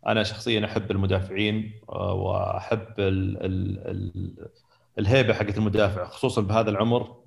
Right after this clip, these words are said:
آه، وتقدم هذا الأداء أو ال-، المستوى الخرافي في مباراة ديربي، فتحية لك، آه، وتستاهل بطل الأسبوع.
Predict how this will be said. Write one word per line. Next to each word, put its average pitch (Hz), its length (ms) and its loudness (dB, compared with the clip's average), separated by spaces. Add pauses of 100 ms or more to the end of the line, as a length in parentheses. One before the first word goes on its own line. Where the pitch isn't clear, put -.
(120)
آه، - 600 -2 (320)
وتقدم 107 480 0
هذا 113 180 4
الأداء 104 580 2
أو 98 160 -2
ال-، 98 340 -4
المستوى 101 480 -2
الخرافي 104 680 2
في 101 200 -4
مباراة 98 500 2
ديربي، 110 520 -2 (580)
فتحية 95 1200 0
لك، - 420 -4 (880)
آه، 90 340 -2
وتستاهل 98 420 2
بطل 98 200 0
الأسبوع. 110 640 2